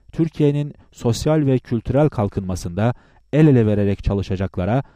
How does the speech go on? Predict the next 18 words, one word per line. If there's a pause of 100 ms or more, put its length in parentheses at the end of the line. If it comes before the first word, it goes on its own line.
(100)
sosyal
ve
iktisadi
ortamı
hazırlayacaktır. (2250)
Yurt
dışındaki
işçilerimizin
gönderdiği
dövizleri (220)
çarçur
edilmekten
kurtarıp, (380)
ülkenin
iktisadi
kalkınmasına
hizmet
edecek